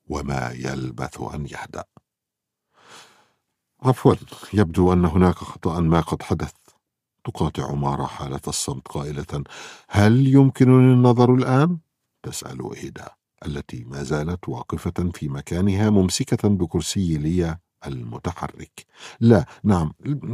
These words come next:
لا أدري"، يقول الأطفال وهم في حيرة من أمرهم. تنزع إيدا عصبة العينين وترفع في دهشة وانبهار حاجبيها.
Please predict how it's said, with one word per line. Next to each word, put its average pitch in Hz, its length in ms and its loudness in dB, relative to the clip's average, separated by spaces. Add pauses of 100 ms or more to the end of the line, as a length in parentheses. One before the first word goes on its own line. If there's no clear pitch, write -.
لا 101 260 2
أدري"، - 280 -14 (540)
يقول 80 380 -8
الأطفال 80 640 -6 (300)
وهم 78 340 -4
في - 240 -14
حيرة 78 460 -8
من 67 300 -10
أمرهم. - 500 -12 (1400)
تنزع 85 560 4
إيدا 95 540 2
عصبة 92 520 -4
العينين 92 880 -4
وترفع 87 640 -2
في - 240 -8
دهشة 85 480 -4
وانبهار 80 1040 -4
حاجبيها. 73 960 -8